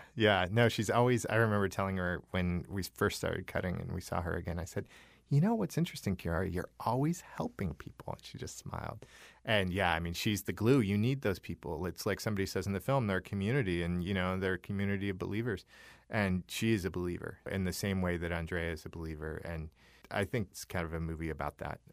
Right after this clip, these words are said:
of, like, belief, belief in art, belief in the power of art to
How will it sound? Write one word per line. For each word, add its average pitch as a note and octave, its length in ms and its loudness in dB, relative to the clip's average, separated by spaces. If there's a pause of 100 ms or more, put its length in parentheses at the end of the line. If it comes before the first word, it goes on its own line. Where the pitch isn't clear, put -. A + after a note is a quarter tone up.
of, E2 240 -8
like, D#2+ 240 -6
belief, D#2 420 -8 (140)
belief E2+ 320 -4
in E2+ 140 -2
art, E2 320 -4 (120)
belief F2 300 -6
in E2+ 60 -6
the E2+ 180 -6 (120)
power E2 280 0
of D#2 100 -6
art F2 320 -6
to D#2+ 200 -6